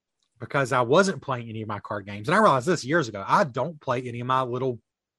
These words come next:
cheap, flimsy box card games. So I've got these photo boxes, which are pretty cool. And you can fit, like, twelve of them in a big box, and they're, they're meant to store four-by-six photos, like a stack of photos.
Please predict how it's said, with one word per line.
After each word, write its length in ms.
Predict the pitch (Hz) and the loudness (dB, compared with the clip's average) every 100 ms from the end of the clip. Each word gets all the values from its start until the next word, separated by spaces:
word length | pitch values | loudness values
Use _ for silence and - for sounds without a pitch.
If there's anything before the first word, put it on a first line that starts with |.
| _ _ | _ _
cheap, 360 | - 170 170 - | -2 0 0 -2
flimsy 300 | 143 131 131 | 0 0 0
box 280 | 127 131 | -2 -2
card 260 | - 165 175 | 2 4 4
games. 400 | 113 95 95 - _ _ _ _ _ _ _ | -2 -12 -16 -20 _ _ _ _ _ _ _
So 160 | - | 4
I've 120 | 170 214 | 6 6
got 120 | 196 | 4
these 180 | 143 - | 0 4
photo 340 | 220 240 156 | 6 6 4
boxes, 460 | 110 92 - 123 160 | 2 -6 -8 -10 -6
which 140 | 208 | -4
are 40 | 202 | -2
pretty 220 | 208 156 | 0 2
cool. 400 | - 165 127 120 _ _ _ _ _ _ _ _ - | 4 4 2 -2 _ _ _ _ _ _ _ _ -8
And 100 | 151 | -4
you 60 | |
can 100 | 131 | -4
fit, 140 | 131 180 | 2 6
like, 200 | 156 135 - _ | 6 2 -2 _
twelve 340 | - - 143 170 | -8 0 2 2
of 100 | 160 | 0
them 200 | 151 156 | -4 -4
in 100 | 123 | -6
a 40 | 110 | -6
big 260 | 104 143 120 | -6 -6 -2
box, 420 | 127 139 123 - | -2 -2 -6 -14
and 140 | 123 120 | -8 -4
they're, 240 | 113 101 _ _ _ _ _ _ | -4 -6 _ _ _ _ _ _
they're 100 | - | -2
meant 160 | 165 233 | 0 0
to 80 | 170 | 0
store 220 | - 175 | 4 4
four-by-six 580 | - 156 147 - 147 - | 4 4 2 2 -6 -4
photos, 460 | 147 139 104 92 113 | 0 2 0 -6 -10
like 120 | 104 | -12
a 40 | |
stack 280 | - 143 127 | -4 -2 -2
of 80 | - | -2
photos. 580 | 127 127 135 131 - | -2 0 0 -2 -6